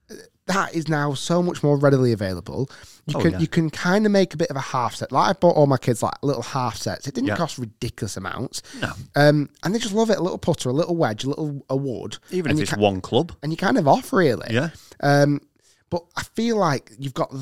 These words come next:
Speaker 1: that so wrapped up in the fact that, again, growing up, can you remember how challenging it was for clothing growing up? Like, you'd have to wear your school pants, wouldn't you, really?
Speaker 2: I've got that, that school, wearing school pants and this one pair of pants that my mum got me from Marks and Spencer's. And do you remember when, like,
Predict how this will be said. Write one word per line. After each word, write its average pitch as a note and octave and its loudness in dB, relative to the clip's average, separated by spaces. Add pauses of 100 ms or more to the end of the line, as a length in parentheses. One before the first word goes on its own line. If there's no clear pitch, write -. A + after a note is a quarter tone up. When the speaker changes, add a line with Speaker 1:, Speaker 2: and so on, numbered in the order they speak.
Speaker 1:
that F3 -2
so F3 0
wrapped F3+ 0
up B2+ 0
in B2+ -2
the B2+ -2
fact - -2
that, C#3+ -4
again, F3+ 4 (280)
growing G#3 6
up, C#3 2 (100)
can F3+ 0
you A#3 4
remember A#3+ 4
how G3+ 0
challenging F#3 0
it - -14
was G2 -6
for - -12
clothing C3+ 0 (280)
growing A#2+ 0
up? B2+ -2 (420)
Like, F3+ 4
you'd G#3+ 6
have - 2
to C4 2
wear A#3 8
your G3+ 8
school A3 6
pants, C3 -2
wouldn't E3 0
you, C3+ -2
really? D#2 -6 (140)
Speaker 2:
I've B2 -8
got C3 -2
that, C3 2 (120)
that A#2 -4
school, B2+ -2
wearing A2+ -4
school A#2 -6
pants F#2+ -8
and G#2 -10
this G#2 -10
one A2 -8
pair G#2 -6
of - -16
pants G#2+ -10
that - -14
my G2+ -8
mum G2+ -8
got G2 -6
me A2 -10
from G2+ -12
Marks G2 -8
and G2 -12
Spencer's. G#2+ -10
And G#2+ -14
do - -14
you B2 -14
remember C#3+ -8
when, C#3+ -8
like, C3+ -4